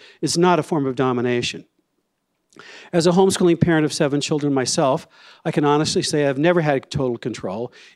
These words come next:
even if I'd wanted it, which I didn't. Faith, reason, and hardcore, hard, cold experience taught me early on that my children were autonomous beings with minds of their own. I came in to see it as my job to prepare them for their life to come,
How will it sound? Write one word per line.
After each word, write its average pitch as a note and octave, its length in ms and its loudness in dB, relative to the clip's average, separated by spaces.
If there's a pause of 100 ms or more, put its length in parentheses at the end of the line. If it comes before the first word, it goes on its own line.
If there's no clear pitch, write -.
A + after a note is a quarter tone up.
even E3+ 140 2
if E3+ 100 -2
I'd E3+ 160 2
wanted F3 340 2
it, G#2 160 -12 (480)
which - 360 -4 (120)
I D3 100 -4
didn't. C3+ 360 -4 (880)
Faith, F#3+ 520 2 (340)
reason, E3 500 2
and D3+ 200 -4
hardcore, D#3+ 840 0
hard, F3 440 2
cold E3+ 340 -4
experience D3 560 0
taught D3+ 240 -4
me D3+ 160 -4
early F3 340 2
on C3 240 0 (280)
that F#3 80 -2
my C#3+ 140 2
children F#3+ 380 2
were C#3 180 0
autonomous E3+ 600 -2
beings C3+ 520 0 (200)
with D3+ 140 -4
minds D3 360 2
of D3 80 -2
their C3+ 220 0
own. G#2+ 300 -2 (480)
I D#3+ 120 0
came F#3+ 300 2
in F3+ 100 0
to - 100 -8
see - 180 0
it D#3 80 2
as C#3 140 0
my D3 220 0
job C#3+ 280 0
to D3 60 -10
prepare F3+ 400 -2
them D#3+ 160 0
for D3+ 120 -6
their C3 160 -2
life C#3+ 220 0
to - 100 -12
come, C#3 400 -4